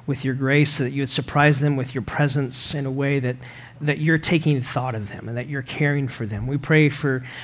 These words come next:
your leadership blessing over Greg, and just, uh, so grateful for,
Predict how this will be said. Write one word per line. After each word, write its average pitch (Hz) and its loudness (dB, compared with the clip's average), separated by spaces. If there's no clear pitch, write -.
your 151 4
leadership 170 4
blessing 123 -2
over 135 -2
Greg, 139 -2
and 135 -4
just, 151 0
uh, 120 -2
so 170 2
grateful 151 2
for, 135 -4